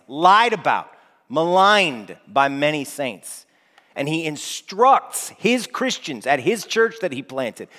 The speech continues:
Make sure you go to God and ask for blessing on all the saints. And the last one,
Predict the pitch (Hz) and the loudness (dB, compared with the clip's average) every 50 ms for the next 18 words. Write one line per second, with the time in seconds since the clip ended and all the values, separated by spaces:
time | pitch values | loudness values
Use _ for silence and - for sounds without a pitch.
0 | - - _ 135 170 202 202 196 196 - - - - 240 285 302 285 214 156 123 | -20 -16 _ 0 2 2 2 2 0 -4 -6 -6 -4 0 2 2 4 4 4 2
1 | 117 120 117 - - - _ _ 131 185 208 165 139 226 254 254 247 233 170 220 | 0 -2 -4 -6 -14 -20 _ _ -10 -10 -8 0 2 4 4 6 4 2 4 4
2 | 233 226 202 180 170 165 156 135 - - - - 214 226 233 202 - - - - | 6 6 6 6 4 4 0 -2 -4 0 4 6 6 6 6 4 0 -4 -8 -6
3 | - 180 139 120 - 175 151 165 196 208 185 - - 151 117 107 101 - - _ | -6 -6 -6 -6 -8 -8 0 2 2 2 2 0 -4 -4 -6 -6 -8 -14 -6 _
4 | - 156 170 180 156 131 110 104 101 - - _ _ _ _ - 196 190 196 165 | 2 2 4 4 2 2 0 -2 -6 -12 -18 _ _ _ _ 0 4 4 6 6
5 | 139 113 98 95 85 - - 123 120 - - 160 139 117 85 - - - - - | 4 2 0 -4 -10 -14 -12 -10 -10 -8 -6 -6 -6 -6 -6 -10 -14 -16 -16 -18
6 | _ _ _ _ _ _ _ _ _ _ _ _ _ _ _ _ _ _ _ _ | _ _ _ _ _ _ _ _ _ _ _ _ _ _ _ _ _ _ _ _
7 | _ _ _ _ _ _ _ _ _ _ _ _ _ _ _ _ _ - - - | _ _ _ _ _ _ _ _ _ _ _ _ _ _ _ _ _ -20 -18 -14
8 | - 113 120 120 135 143 139 - 127 113 101 110 131 | -8 -4 0 2 2 2 0 -2 -6 -6 -6 -6 -8